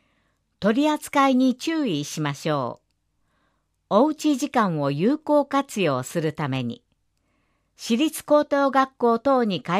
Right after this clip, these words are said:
う生徒の教育費を支援の見出し。レベル三は、おうち時間を有効活用するためにの込み出しとしました。都税の納税及び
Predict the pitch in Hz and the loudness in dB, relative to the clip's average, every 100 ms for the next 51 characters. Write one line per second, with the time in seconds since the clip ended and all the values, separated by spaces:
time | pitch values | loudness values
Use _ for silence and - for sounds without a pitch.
0 | 277 269 254 - 233 208 143 139 127 - | 2 2 0 0 -2 0 -4 -2 -4 -8
1 | - 208 302 320 - - - 165 123 - | -4 2 2 0 -4 -10 -4 -2 -2 -4
2 | - 147 135 127 123 _ _ 226 277 269 | -6 -2 -2 -4 -8 _ _ -2 0 0
3 | - 151 143 156 175 - 143 - _ _ | -4 -4 -2 -2 -2 -6 -14 -14 _ _
4 | _ _ _ _ _ _ _ - 240 294 | _ _ _ _ _ _ _ -6 -2 0
5 | 269 196 180 190 180 165 147 147 _ _ | 0 -2 -2 -2 -2 -2 -4 -6 _ _
6 | _ 196 277 311 302 269 285 247 202 147 | _ 0 0 0 -4 -4 -2 0 0 0
7 | 135 139 220 302 311 294 285 285 285 220 | -2 0 0 0 2 2 2 -4 -4 -2
8 | 165 131 131 175 170 - 156 151 127 123 | 0 0 -2 -6 -6 -4 -4 -4 -4 -8
9 | - 196 214 - _ - 190 269 277 226 | -8 -4 -2 -2 _ -2 2 2 2 0
10 | - - 135 - 127 123 - - - _ | -2 -8 -6 -6 -6 -8 -10 -8 -10 _
11 | _ _ _ _ _ _ _ _ _ _ | _ _ _ _ _ _ _ _ _ _
12 | _ _ _ - 294 285 294 233 160 147 | _ _ _ -2 0 4 6 6 2 0
13 | 151 190 233 202 190 180 - - 208 190 | 2 2 2 0 0 0 -2 -2 0 0
14 | 151 143 | -2 -10